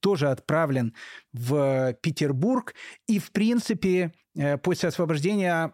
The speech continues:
э, рав Шнаур Залман Излят, э, российское законодательство издало закон, в котором запрещало,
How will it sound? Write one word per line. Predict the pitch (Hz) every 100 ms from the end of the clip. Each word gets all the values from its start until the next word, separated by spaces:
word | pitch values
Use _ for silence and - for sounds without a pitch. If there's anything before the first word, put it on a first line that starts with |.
| -
э, | 139 135
рав | 160
Шнаур | - 175 151
Залман | 151 165 160 -
Излят, | 165 135 185 226 220 160
э, | 147 143
российское | 139 - 175 160
законодательство | 135 147 151 151 220 - 170 160 - - - -
издало | - 143 139 185 175 160
закон, | 123 165 - 220
в | 208
котором | 165 160 151
запрещало, | 117 160 190 - 180 135 110